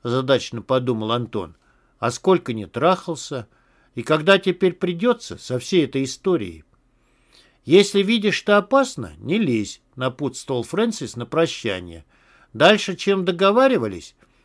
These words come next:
не лезь. Нападают, угрожают, стреляй, не раздумывая. Гуманизм остался в том мире».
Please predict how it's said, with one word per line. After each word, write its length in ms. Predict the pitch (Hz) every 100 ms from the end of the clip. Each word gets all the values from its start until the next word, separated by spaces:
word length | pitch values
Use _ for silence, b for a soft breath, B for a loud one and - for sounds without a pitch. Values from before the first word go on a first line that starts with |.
| _
не 160 | 127 196
лезь. 460 | 175 110 92 - _ _ _
Нападают, 680 | 120 113 151 147 202 247 208
угрожают, 720 | 135 123 127 120 214 247 151
стреляй, 460 | - - 117 131 190
не 140 | 208
раздумывая. 840 | 208 208 147 123 104 98 92 90 82 b b b
Гуманизм 600 | 110 127 131 190 247 190
остался 520 | 135 117 - 190 180 180
в 60 |
том 260 | - 180 185
мире». 360 | 196 139 87